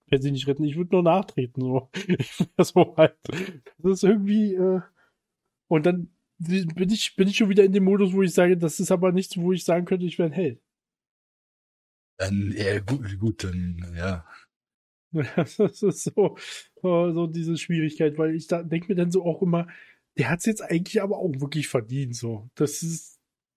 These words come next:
Speaker 1: ja, <laughs> das weiß ich nicht. Da, damit tue ich mich auch in Filmen oft schwer, so, wenn die dann den retten und ich verstehe ja, warum, aber ich denk mir dann so,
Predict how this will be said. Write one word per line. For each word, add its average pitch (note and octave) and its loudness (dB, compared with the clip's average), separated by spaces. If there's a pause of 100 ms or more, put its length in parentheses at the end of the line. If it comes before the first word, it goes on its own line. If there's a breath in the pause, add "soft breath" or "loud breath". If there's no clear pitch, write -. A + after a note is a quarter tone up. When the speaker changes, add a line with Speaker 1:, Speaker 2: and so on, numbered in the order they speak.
(140)
Speaker 1:
ja, G3 -2
<laughs> - -
das F3 0
weiß F#3+ 2
ich D3+ 2
nicht. C#3 -4 (260 loud breath)
Da, D#3+ 2
damit F3 2
tue G#3+ 2
ich G#3 -2
mich G3 0
auch F3+ 0
in F#3+ 2
Filmen G3 2
oft D3+ -8
schwer, C3+ 2
so, C3+ 2
wenn C3+ 0
die C#3+ -4
dann C#3+ 2 (960 loud breath)
den D#3 0
retten D3 2
und F3+ -2
ich - -2
verstehe G#3+ 2
ja, F3+ 4
warum, F3+ 0
aber D#3+ -2
ich D#3+ -4
denk G3 2
mir G3 2
dann F#3 0
so, F#3+ 0